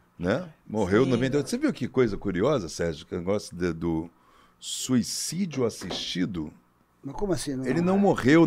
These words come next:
Speaker 1: de causas naturais, ele, ele optou em mor-, em, em morrer. E na Suíça isso pode se fazer.
Speaker 2: Eutanásia
Speaker 1: N-,
Speaker 2: permitida,
Speaker 1: não é
Speaker 2: né?
Speaker 1: eutanásia.
Speaker 2: Não?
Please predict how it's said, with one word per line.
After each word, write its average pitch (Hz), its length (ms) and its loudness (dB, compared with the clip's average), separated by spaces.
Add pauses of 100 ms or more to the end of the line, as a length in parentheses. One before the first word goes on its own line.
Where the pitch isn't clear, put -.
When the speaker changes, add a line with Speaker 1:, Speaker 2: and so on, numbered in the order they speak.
Speaker 1:
de 104 120 -6
causas 101 340 2
naturais, 92 680 4
ele, 92 320 0
ele 98 540 4 (100)
optou 123 680 4
em 143 100 0
mor-, 147 320 -2
em, 113 460 -2
em 104 80 -6
morrer. 120 640 0 (840)
E - 60 -4
na 110 160 2
Suíça 123 540 4
isso 135 420 0 (100)
pode 127 300 2
se - 160 -6
fazer. 113 500 0
Speaker 2:
Eutanásia 180 680 0
Speaker 1:
N-, 180 80 -4
Speaker 2:
permitida, 175 500 -4
Speaker 1:
não 131 60 6
é 135 40 8
Speaker 2:
né? 143 60 8
Speaker 1:
eutanásia. 113 800 4
Speaker 2:
Não? 76 80 -8